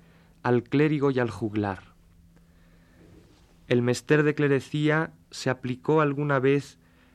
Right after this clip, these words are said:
a crear dentro de un género original y típicamente juglaresco, como lo era el género épico. El mester de clerecía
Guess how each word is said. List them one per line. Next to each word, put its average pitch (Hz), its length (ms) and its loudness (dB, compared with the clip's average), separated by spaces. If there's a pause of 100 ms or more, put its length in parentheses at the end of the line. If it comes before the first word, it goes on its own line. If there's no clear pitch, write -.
(140)
a 127 160 -2
crear 147 420 2
dentro 147 380 -2
de 139 80 -2
un 143 100 -2
género 139 460 0
original 123 640 -2
y 123 80 -4
típicamente 123 880 -6
juglaresco, 107 840 -4 (440)
como 117 280 0
lo 117 180 4
era 131 200 4
el 117 120 -2
género 117 400 -4
épico. 101 600 -8 (1300)
El 120 120 0
mester 131 440 0
de 139 100 0
clerecía 135 760 -2